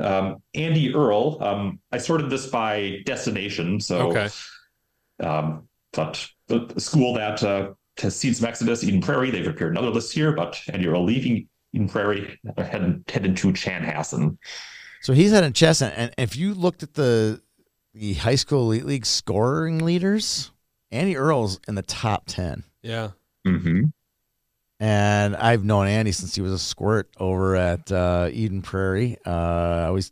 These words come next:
Speaker 3: so yeah, I, I, two first names. That's what I always say to the kid. Two first names.
Speaker 2: <laughs> Yeah.
Speaker 3: So
Speaker 1: That's, uh,
Speaker 2: It's an old joke when you tell it to people with two first names.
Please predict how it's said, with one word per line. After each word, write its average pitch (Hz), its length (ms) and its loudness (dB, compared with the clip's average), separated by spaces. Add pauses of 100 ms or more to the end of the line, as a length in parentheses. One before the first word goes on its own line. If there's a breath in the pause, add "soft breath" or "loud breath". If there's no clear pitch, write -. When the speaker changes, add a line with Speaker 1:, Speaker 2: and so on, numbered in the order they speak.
(140)
Speaker 3:
so 73 220 -4
yeah, 90 380 -4 (200)
I, - 20 -8 (120)
I, 101 40 -6 (580)
two 170 140 2
first 160 320 0
names. 90 300 -2
That's - 180 -8
what 101 80 -4
I 95 60 0
always 92 160 0
say 107 100 -4
to 95 60 0
the 85 100 -4
kid. - 240 -8 (140)
Two 120 120 -4
first 113 320 -6
names. - 460 -10 (180)
Speaker 2:
<laughs> 196 120 10 (880 loud breath)
Yeah. 110 180 -4
Speaker 3:
So 110 320 6
Speaker 1:
That's, 104 100 4
uh, 80 140 -4 (180)
Speaker 2:
It's 120 180 -4
an 151 140 4
old 139 240 4
joke 113 360 0
when 110 120 -6
you 104 100 -6
tell 104 240 -6
it 98 80 -8
to 95 80 -10
people 95 340 -12
with 92 140 -18
two 107 160 -10
first - 340 -10
names. 95 400 -10